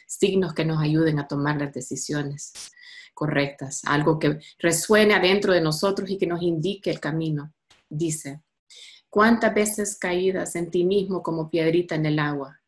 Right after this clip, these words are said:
En estos versos busca conocimiento sobre el amor y las despedidas en, en varias fuentes. Cita Borges, Celan, Kim Ferrer, Erikson. Los versos se encienden con la llama del amor apasionado.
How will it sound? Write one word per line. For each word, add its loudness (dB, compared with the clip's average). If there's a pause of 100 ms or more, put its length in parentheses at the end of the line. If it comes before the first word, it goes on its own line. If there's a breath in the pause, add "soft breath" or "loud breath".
(100)
En -4
estos -2
versos 0
busca -2
conocimiento -4
sobre -4
el -2
amor -2 (320 loud breath)
y -2
las 4
despedidas 2
en, -6 (420 loud breath)
en 0
varias 4
fuentes. -2
Cita -4
Borges, 0
Celan, 2
Kim -2
Ferrer, 0
Erikson. -2 (580 loud breath)
Los 2
versos 2
se 0
encienden 2
con 0
la 2
llama 2
del 0
amor 0
apasionado. -6